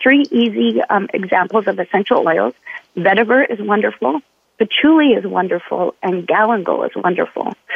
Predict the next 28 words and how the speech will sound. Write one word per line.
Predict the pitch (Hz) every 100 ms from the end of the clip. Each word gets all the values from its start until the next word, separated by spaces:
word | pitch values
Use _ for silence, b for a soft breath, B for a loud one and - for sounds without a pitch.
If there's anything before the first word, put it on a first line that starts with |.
| B B
So | -
what | 240 247
you | 277
would | 311 403
do | 214 226
is | - 196
you | 208
always | 208 226 254
wanna, | 240 247 240 -
um, | 208 196
dilute | 190 214 214 233 311
your | 226 214
essential | 233 185 226 302
oil. | - 185 220 285 B B B
So, | - 233 240
for | - 269
example, | 240 202 190 - 202
if | -
you | 220
were | 214
just | 214 214 -
doing, | 208 208 202 190 180
like, | 185 175
a, | - 170 165 - - _ _ -
a | 190 -
small | 214 214 208 220
little, | 202 196 190 185 -
um, | - 165 -